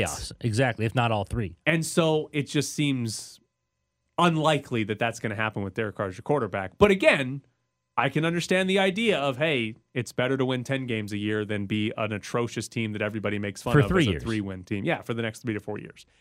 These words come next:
Speaker 2: And then after that, see where you are, and hey, now we're gonna rebuild because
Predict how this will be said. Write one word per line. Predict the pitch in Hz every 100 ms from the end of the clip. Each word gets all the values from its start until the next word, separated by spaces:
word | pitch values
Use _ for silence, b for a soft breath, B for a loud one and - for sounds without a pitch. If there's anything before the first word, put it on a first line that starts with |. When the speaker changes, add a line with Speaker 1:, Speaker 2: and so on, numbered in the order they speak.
| _
Speaker 2:
And | 165 202
then | 240
after | 180 170 - 143
that, | 185 110 117 _ _ _ _ _ _ _
see | - 160
where | 156 156
you | 147
are, | 131 127 135
and | 117
hey, | 147 143 101 104 _ -
now | 131 156
we're | 143 131
gonna | 127 113
rebuild | 117 107 107 107
because | 110 101 117 101 95